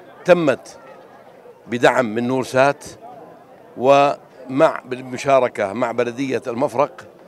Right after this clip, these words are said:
في قاعة المفرق، وهذا الإعلامي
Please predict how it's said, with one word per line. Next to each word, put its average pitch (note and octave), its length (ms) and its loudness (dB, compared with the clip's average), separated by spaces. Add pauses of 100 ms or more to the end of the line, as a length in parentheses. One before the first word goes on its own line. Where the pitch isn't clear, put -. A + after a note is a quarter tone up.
(220)
في A#2+ 120 -8
قاعة A2 460 -2 (100)
المفرق، B2 640 -4 (640)
وهذا C#3 840 2
الإعلامي C3 680 0